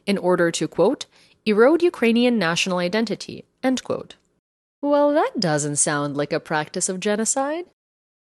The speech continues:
Senior officers of the occupation police in Russian-occupied Enerhodar were severely injured in an explosion at their station on August eighteenth, which appeared to be the result of a drone strike, according to Ukrainian military intelligence.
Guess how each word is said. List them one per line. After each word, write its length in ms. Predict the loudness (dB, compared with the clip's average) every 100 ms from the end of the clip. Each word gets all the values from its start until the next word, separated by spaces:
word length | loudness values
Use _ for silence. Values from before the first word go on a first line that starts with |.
| _ _ _ _ 0
Senior 440 | 4 4 4 4
officers 560 | 2 2 2 4 4 2
of 80 | 0
the 140 | 0
occupation 580 | 2 2 0 2 2 0
police 400 | -2 -4 -2 -2
in 140 | 0
Russian-occupied 800 | 0 0 -2 -2 -4 -2 0 0
Enerhodar 680 | 0 -2 0 -2 2 2 0 0
were 180 | 2
severely 540 | 2 0 0 0 -2 -2
injured 460 | -2 0 0 0
in 80 | 0
an 100 | -2
explosion 720 | -2 -4 -2 0 0 0 0 0
at 160 | 0 4
their 180 | 2
station 440 | 4 2 0 2 0
on 120 | 0 -2
August 360 | -2 -2 -2 -4
eighteenth, 500 | -4 -4 -4 -4 -2
which 220 | -2 -2
appeared 340 | 0 0 0 0
to 100 | 0
be 100 | 0
the 140 | 0
result 400 | 0 2 0 0
of 80 | -2
a 60 | 0
drone 320 | 2 2 2
strike, 400 | 0 -2 -4 -8
according 380 | -2 0 2 0
to 140 | 0
Ukrainian 480 | -2 0 -2 0 -2
military 440 | 0 -2 0 0 0
intelligence. 680 | 0 0 0 -2 -6 -8